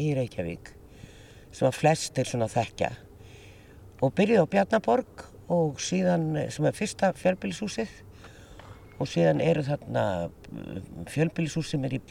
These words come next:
fallegt hvítt hús alveg niður við Barónsstíg, Austurbæjarskólinn þar á móti,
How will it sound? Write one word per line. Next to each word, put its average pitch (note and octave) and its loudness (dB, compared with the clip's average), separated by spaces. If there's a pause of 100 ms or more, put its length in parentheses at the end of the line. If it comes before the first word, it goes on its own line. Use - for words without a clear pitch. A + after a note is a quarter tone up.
(200)
fallegt G3 0
hvítt - -4
hús A3+ -4
alveg G#3 2
niður G3+ 0
við - -10
Barónsstíg, A3+ 0 (220)
Austurbæjarskólinn F#3 -2
þar F#3+ 2
á - 0
móti, G3 -2